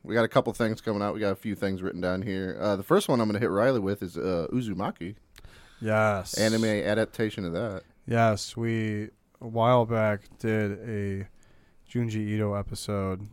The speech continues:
Speaker 2: and I had a lot of fun with it. I love
Speaker 1: Mm-hmm.
Speaker 2: talking about Junji Ito. I love Junji Ito. I've read a lot of his books and short stories. Uzumaki is definitely one of his most famous stories, and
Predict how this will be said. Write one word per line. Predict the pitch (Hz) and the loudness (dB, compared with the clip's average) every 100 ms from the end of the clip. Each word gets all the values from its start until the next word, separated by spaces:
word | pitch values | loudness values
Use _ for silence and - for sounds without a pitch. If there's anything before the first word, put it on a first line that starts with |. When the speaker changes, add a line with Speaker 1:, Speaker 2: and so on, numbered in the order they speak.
| 160 | -14
Speaker 2:
and | 123 107 98 90 92 - - - | -10 -6 -6 -6 -10 -14 -16 -6
I | |
had | 120 | 0
a | |
lot | 120 110 | 2 0
of | - | 0
fun | 117 104 | -2 -4
with | 95 | -6
it. | 98 95 | -6 -6
I | 120 | -2
love | 113 117 | 0 2
Speaker 1:
Mm-hmm. | 120 | 2
Speaker 2:
talking | 110 110 | 0 0
about | 107 101 | -2 -2
Junji | 107 104 104 | -4 -2 -2
Ito. | 104 104 104 101 - | 0 2 0 -2 -10
I | |
love | 101 101 104 | -6 -2 -2
Junji | 101 101 101 101 | -4 -4 -4 -4
Ito. | 101 98 98 104 | -2 -4 -6 -10
I've | 113 | -10
read | 107 104 101 101 | -6 -2 0 -2
a | 107 | -4
lot | 104 101 104 | -2 -2 0
of | 104 101 101 | -2 -4 -6
his | 110 101 | -6 -4
books | - 104 98 - | -2 -2 -2 -12
and | 127 | -14
short | - 110 98 | -8 -6 -6
stories. | - 95 95 95 - - - - - - - - - | -4 -4 -4 -8 -10 -18 -20 -20 -20 -20 -20 -6 2
Uzumaki | 135 143 131 127 - 123 117 | 4 8 8 8 6 2 2
is | 104 | -2
definitely | - 113 107 117 110 107 | -2 0 0 -2 -2 -2
one | 104 107 107 | -2 -2 -2
of | 104 - | -2 -4
his | 107 101 - _ | -4 -4 -10 _
most | - 98 98 - - | -8 -8 -8 -14 -16
famous | - 101 98 | -10 -8 -10
stories, | - - 151 123 98 98 - - - _ _ - | -8 2 6 6 4 -6 -16 -20 -20 _ _ -12
and | 110 101 98 92 | -8 -6 -6 -10